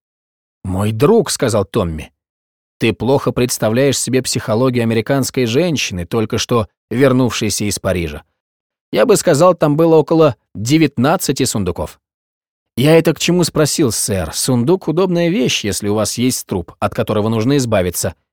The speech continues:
«Нет-нет, я не хотел сказать, что она мертва. Мы осмотрели лишь два из них, самые большие, в которые при желании можно спрятать тело.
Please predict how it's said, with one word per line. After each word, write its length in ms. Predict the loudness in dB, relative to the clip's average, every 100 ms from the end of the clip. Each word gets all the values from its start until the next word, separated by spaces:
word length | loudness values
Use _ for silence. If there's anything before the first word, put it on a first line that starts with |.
| _ _ _ _ -8
«Нет-нет, 440 | -4 -2 2 2
я 260 | 2 2 2
не 120 | 0
хотел 320 | -2 0 2 2
сказать, 320 | 0 0 0
что 160 | -2
она 140 | -2 0
мертва. 500 | 0 0 -2 -2 -4 _ _ _ _ _ _ _
Мы 220 | -8 -2 0
осмотрели 580 | 0 -2 -2 -2 0
лишь 300 | 0 0 -2
два 380 | -4 -2 0 0
из 200 | 0 -2
них, 300 | -8 -10 -14 _ _ -10
самые 440 | -4 0 0 0
большие, 520 | 2 0 -2 0 -2
в 80 | 0
которые 320 | -4 -2 -2
при 160 | 0 -2
желании 440 | 0 2 2 2
можно 300 | 0 0 -2
спрятать 440 | -2 -2 -2 -4 -8
тело. 440 | -4 -2 -2 -6